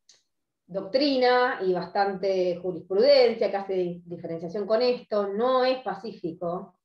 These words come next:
no hay un criterio unánime, de determinar si en ciertos casos la cirugía estética es o no es una obligación de resultado.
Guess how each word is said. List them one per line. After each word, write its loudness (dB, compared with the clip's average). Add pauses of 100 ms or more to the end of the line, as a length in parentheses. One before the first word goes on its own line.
no -10
hay 0 (140)
un -12
criterio -6
unánime, -8 (560)
de 4
determinar 2
si -2
en -8
ciertos 2
casos -6
la -6
cirugía -4
estética -2 (540)
es 4 (180)
o 6
no 0
es -4
una -2
obligación -2
de -2
resultado. -12